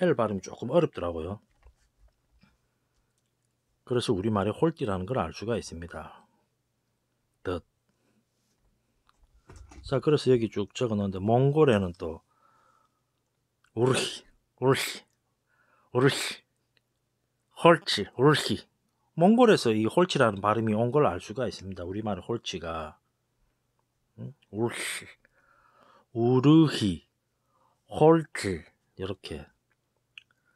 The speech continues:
우르히, 홀치. 이게 홀, 흐가, 트가, 트, 트가 되기도 하고, 치가 되기도 하고, 그죠?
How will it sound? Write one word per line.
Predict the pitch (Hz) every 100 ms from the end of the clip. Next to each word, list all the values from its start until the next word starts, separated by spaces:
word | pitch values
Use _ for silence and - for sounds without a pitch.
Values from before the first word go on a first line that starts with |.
| _ _ _ _ -
우르히, | 127 139 - 95 - _ _ -
홀치. | 143 - - 87 - _ -
이게 | 156 151
홀, | 135 160 160 - _ _
흐가, | - - 214 160 123 -
트가, | - 190 170
트, | - - 190 165 123 - -
트가 | - 196 156
되기도 | 107 113 120
하고, | 110 117 120 165 _ _ _ _ _ _ _ _ _ _ _
치가 | - - 185 170 120
되기도 | 101 113 98
하고, | 98 92
그죠? | 113 90 110